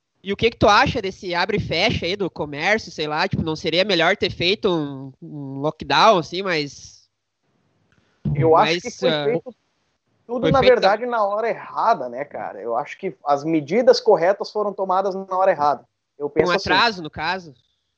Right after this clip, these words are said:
Speaker 2: É, exatamente. O, a, a parte onde eles deviam bater muito em cima, deixaram pra bater agora, depois que o negócio já tomou uma proporção devastadora, né?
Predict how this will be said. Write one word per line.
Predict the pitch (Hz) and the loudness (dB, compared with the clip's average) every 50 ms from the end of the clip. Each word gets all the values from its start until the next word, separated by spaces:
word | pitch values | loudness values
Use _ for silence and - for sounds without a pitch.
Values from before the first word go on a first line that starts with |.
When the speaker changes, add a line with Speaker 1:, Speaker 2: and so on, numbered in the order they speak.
| _ _ | _ _
Speaker 2:
É, | 202 208 240 269 330 359 359 294 180 | -4 0 2 4 6 6 6 4 4
exatamente. | 170 147 147 170 190 202 233 226 220 226 233 262 269 - - 190 | 4 4 4 2 2 2 0 0 0 0 0 0 0 0 0 0
O, | 170 165 165 165 170 165 165 160 160 165 170 170 160 156 160 151 - _ _ _ _ _ | 2 4 4 4 6 6 4 4 2 0 -2 -2 -2 -4 -6 -8 -12 _ _ _ _ _
a, | - 147 151 - _ _ _ - | -12 -12 -12 -12 _ _ _ -10
a | 151 | -10
parte | - - - 175 180 196 233 233 - - 226 202 185 175 170 165 | -8 -2 2 4 6 6 6 4 0 -2 0 2 4 6 6 6
onde | 165 165 175 185 | 6 6 4 4
eles | 180 175 165 | 4 2 2
deviam | 156 165 156 156 185 208 208 185 | 0 0 0 0 0 0 0 0
bater | 160 165 - - 202 226 | 0 0 0 2 0 0
muito | 220 214 233 226 240 | 0 0 -2 -2 -4
em | 220 | -4
cima, | - - 214 233 269 277 240 | -6 -6 -6 -4 -2 -2 0
deixaram | 220 202 - 214 214 226 220 | 0 0 0 0 0 0 0
pra | 226 226 220 220 220 | -2 0 2 2 2
bater | 208 226 220 - 240 | 2 2 4 4 4
agora, | 240 214 202 220 233 262 269 262 | 4 4 4 4 4 2 2 -2
depois | 226 175 170 - 180 185 - | -4 -6 -4 -4 -4 -6 -6
que | - | -6
o | 202 | -6
negócio | 208 196 185 - 175 185 202 196 | -6 -6 -4 0 4 4 4 4
já | 190 196 196 | 2 -2 -4
tomou | 208 196 202 | -4 -4 -6
uma | 202 | -4
proporção | 202 208 202 - 208 208 202 - 190 196 214 226 240 240 226 | -4 -4 -4 0 0 0 0 0 0 0 0 -2 -4 -6 -2
devastadora, | 202 208 202 208 208 - 233 214 185 190 208 254 285 262 | -2 0 0 0 0 2 2 2 2 2 2 2 2 2
né? | 170 139 143 | 0 -4 -6